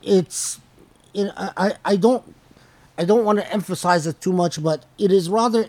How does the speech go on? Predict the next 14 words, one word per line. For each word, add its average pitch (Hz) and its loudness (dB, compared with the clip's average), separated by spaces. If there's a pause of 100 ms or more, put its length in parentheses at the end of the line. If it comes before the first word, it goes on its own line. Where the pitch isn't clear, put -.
interesting - -4 (600)
that 180 2
those 208 2 (1120)
who, 175 -2 (440)
the, 170 -6
the, 165 -6 (120)
the 156 -8
form 226 2
of 180 2
the 175 -2
creation 175 0
of, 156 -6
of, 143 -4 (640)
uh, 151 -4